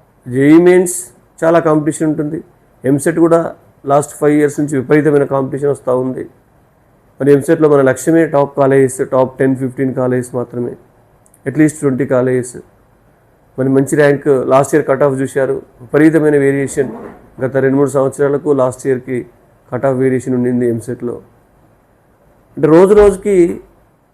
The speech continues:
ఇంజనీరింగ్ కాలేజీలకు ప్రధానమైన ఎంసెట్లో కానీ, అటు జోసా కౌన్సిలింగ్లో ప్రధానమైన ఇంజనీరింగ్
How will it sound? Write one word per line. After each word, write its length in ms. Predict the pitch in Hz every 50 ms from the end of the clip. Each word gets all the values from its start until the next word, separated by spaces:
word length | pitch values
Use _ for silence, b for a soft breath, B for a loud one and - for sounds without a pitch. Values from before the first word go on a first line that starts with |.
| _ _ _ _ _ _ _ _
ఇంజనీరింగ్ 480 | 143 151 170 180 196 208 202 202 190 170 160
కాలేజీలకు 400 | 151 147 147 139 135 127 120 113
ప్రధానమైన 540 | 120 135 135 143 156 165 165 160 156 151 139 123 113 - - - 123
ఎంసెట్లో 460 | 123 123 120 156 151 135 151 151 151 151 165
కానీ, 180 | 160 160 180 185 170
అటు 180 | 143 - 143 131 120 - - - _ _ _ _ _ _ _ _ _ _ _ _ - 127 120
జోసా 340 | 143 143 143 - - 151 139 135 123 110 - - _ _ _ _ _ _ _
కౌన్సిలింగ్లో 520 | - 131 131 127 - 135 131 131 131 123 120 120 - - _ _ _ _ _ _
ప్రధానమైన 440 | 135 127 135 156 165 175 170 165 156
ఇంజనీరింగ్ 420 | 147 143 143 139 143 139 139 131